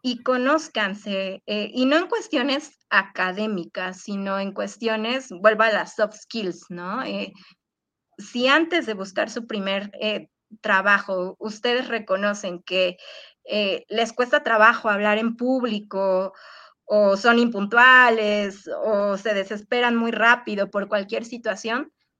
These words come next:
de verdad, desde antes que empiecen a trabajar, eh, busquen cómo mejorar eso, ¿no? Eh, me pasa a veces en, en las entrevistas que te llegan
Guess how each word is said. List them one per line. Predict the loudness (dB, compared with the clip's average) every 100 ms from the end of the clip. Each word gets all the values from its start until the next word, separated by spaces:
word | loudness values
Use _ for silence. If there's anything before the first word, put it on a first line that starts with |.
| _
de | -2 2
verdad, | 4 4 2
desde | 2 -4 -2
antes | -2 -2 -6 -8
que | -6 -6 -4
empiecen | -6 -4 -6 -6 -4
a | -6
trabajar, | -6 -8 -8 -2 0 0 -4 -8
eh, | -8 -8 -10 _ _
busquen | -8 -6 -6 -8 -8 -8
cómo | -6 -4 -2
mejorar | -2 -4 -4 0 -2 -2
eso, | -6 -6 -6 -12 -10
¿no? | -8 -6 -6
Eh, | -6 -6 -8 -12 _ -20 _ _ _
me | -4 -4
pasa | 2 2 4
a | 0
veces | 0 -2 -4
en, | -6 -8 -4
en | -2
las | -2 -4
entrevistas | -6 -6 -6 -6 -6 -2 -2 -2
que | -12
te | -10 -6
llegan | -2 0 -2 -4